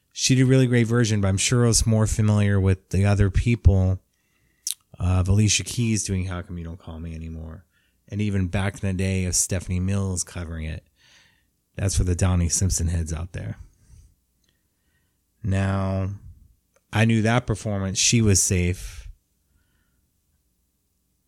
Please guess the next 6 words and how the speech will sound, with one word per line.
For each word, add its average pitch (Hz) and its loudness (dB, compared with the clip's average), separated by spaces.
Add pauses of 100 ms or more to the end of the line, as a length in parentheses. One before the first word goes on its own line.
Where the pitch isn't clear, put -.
(180)
And 98 -2
then 101 -2
they 95 -2
went 95 -2
into 92 -4 (720)
Khalib 113 0